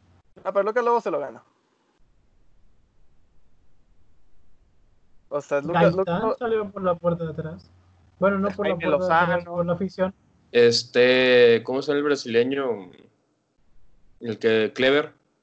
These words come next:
Speaker 1: Jaime Lozano.
Speaker 3: Jaime Lozano
Speaker 2: Sí.
Speaker 3: fue una situación horrible. O
Speaker 1: O
Speaker 3: sea,
Speaker 1: sea,
Speaker 3: eh,
Speaker 1: eh,
Speaker 3: ahí el jugador muy bueno de selección mexicana, histórico.
Speaker 1: Campeón con
Speaker 3: Y,
Speaker 1: Pumas, bicampeón
Speaker 3: o sea,
Speaker 1: con Pumas.
Speaker 3: bicampeón con Pumas,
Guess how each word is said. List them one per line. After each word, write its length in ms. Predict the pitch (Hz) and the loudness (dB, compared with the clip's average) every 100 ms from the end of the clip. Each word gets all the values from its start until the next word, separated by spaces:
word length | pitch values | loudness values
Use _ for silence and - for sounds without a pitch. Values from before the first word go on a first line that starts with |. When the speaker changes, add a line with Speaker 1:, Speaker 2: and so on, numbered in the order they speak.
| _ _ _ _ _ _ _ _ _ _ - | _ _ _ _ _ _ _ _ _ _ -12
Speaker 1:
Jaime 140 | 156 | -10
Lozano. 500 | 135 - 143 143 143 _ _ _ _ _ _ _ _ _ _ | -8 -8 -8 -8 -18 _ _ _ _ _ _ _ _ _ _
Speaker 3:
Jaime 240 | - 131 160 | -4 -2 0
Lozano 400 | 131 113 131 147 | 0 -2 -4 -4
Speaker 2:
Sí. 60 | |
Speaker 3:
fue 420 | 156 131 143 147 143 | -2 0 0 0 -2
una 140 | 139 | -4
situación 420 | 143 120 113 120 | -8 -10 -6 -4
horrible. 480 | 127 113 107 95 101 _ _ _ _ _ _ _ _ _ - | -4 -4 -8 -10 -18 _ _ _ _ _ _ _ _ _ -12
O 100 | 107 | -8
Speaker 1:
O 40 | |
Speaker 3:
sea, 280 | 104 107 131 | -2 0 0
Speaker 1:
sea, 180 | 110 110 | 0 -6
Speaker 3:
eh, 140 | - - | -6 -8
Speaker 1:
eh, 100 | 165 - | -8 -4
Speaker 3:
ahí 540 | 123 131 143 156 160 - | -2 0 2 0 0 -2
el 320 | 139 147 - | -2 -2 -6
jugador 720 | - 135 135 131 135 147 151 | -12 -4 -2 0 0 -2 -4
muy 180 | 151 143 | -6 -6
bueno 420 | 139 151 151 151 | -2 -2 -2 -4
de 60 | 139 | -4
selección 380 | 120 117 131 | -8 -10 -10
mexicana, 800 | 135 - 120 131 131 131 135 131 - - - | -10 -12 -8 -4 -2 -2 -4 -6 -10 -18 -18
histórico. 1120 | 107 - - 123 139 135 131 139 135 135 135 _ _ _ _ _ _ _ _ | -14 -10 0 0 2 -2 -4 -4 -4 -6 -10 _ _ _ _ _ _ _ _
Speaker 1:
Campeón 300 | 139 135 143 | -4 0 0
con 100 | 139 | 0
Speaker 3:
Y, 40 | |
Speaker 1:
Pumas, 640 | 143 147 147 156 151 143 - | -2 -6 -6 -2 -2 -2 -6
bicampeón 500 | 156 185 160 139 113 | -4 0 0 0 0
Speaker 3:
o 40 | |
sea, 80 | 110 | -2
Speaker 1:
con 120 | 170 135 | -4 -14
Pumas. 200 | - 160 | -18 -16
Speaker 3:
bicampeón 420 | 147 107 104 117 | -8 -8 -6 -6
con 200 | 120 110 | -6 -8
Pumas, 500 | 127 127 123 123 | -10 -6 -6 -6